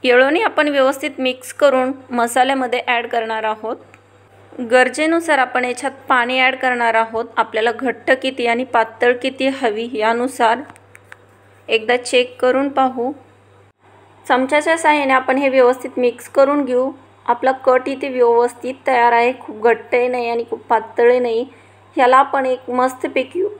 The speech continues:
उकळी येऊ देऊ. आपली इथं उकळी मस्तपैकी आली. आता गॅसची फ्लेम आपण एकदम लोअर करणार आहोत.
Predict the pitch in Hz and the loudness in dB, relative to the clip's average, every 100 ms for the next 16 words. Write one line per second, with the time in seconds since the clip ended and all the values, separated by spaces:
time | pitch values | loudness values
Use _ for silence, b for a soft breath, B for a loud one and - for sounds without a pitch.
0 | - 247 - 254 269 294 269 220 240 262 | -8 -8 -2 -2 0 -2 -2 -2 -2 -4
1 | 349 _ _ _ _ 226 226 262 262 - | -8 _ _ _ _ -2 -2 -6 -4 -6
2 | - 262 269 277 262 320 - 247 269 262 | -6 -6 -2 0 0 -2 -2 -2 0 -2
3 | 269 247 233 254 B B B _ 233 285 | 0 0 0 -6 B B B _ -2 0
4 | 269 269 262 262 392 381 311 254 247 254 | 0 0 0 -2 -6 -4 -4 -4 -4 -2
5 | 247 240 220 262 262 247 233 233 247 262 | -2 -4 -4 -4 2 6 6 6 4 0
6 | 254 254 233 226 233 | 0 0 0 -2 -2